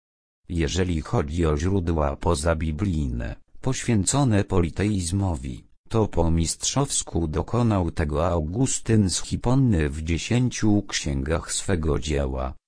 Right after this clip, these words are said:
De Civitate Dei contra Paganos Libri, o państwie Bożym. Z tego wynika, że tego rodzaju zwyrodnienia, jakie miały i mają miejsce wśród rodzaju ludzkiego,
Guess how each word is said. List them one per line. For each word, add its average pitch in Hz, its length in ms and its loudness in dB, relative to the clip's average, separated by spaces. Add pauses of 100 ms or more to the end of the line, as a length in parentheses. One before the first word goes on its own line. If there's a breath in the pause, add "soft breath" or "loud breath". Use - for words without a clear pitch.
(100)
De 110 200 0
Civitate 90 800 -2
Dei 90 360 0
contra 123 540 0
Paganos 90 640 0 (100)
Libri, 78 520 -2 (200)
o 80 140 -2
państwie 82 680 -2
Bożym. 69 720 -4 (440)
Z - 160 -6
tego 123 340 2
wynika, 98 640 2 (240)
że 85 200 2
tego 87 400 0
rodzaju 87 600 0
zwyrodnienia, 85 1000 0 (220)
jakie 117 420 0
miały 95 500 2
i 87 240 -4
mają 127 480 2
miejsce 117 640 2
wśród - 420 -2
rodzaju 87 600 0
ludzkiego, 80 800 -2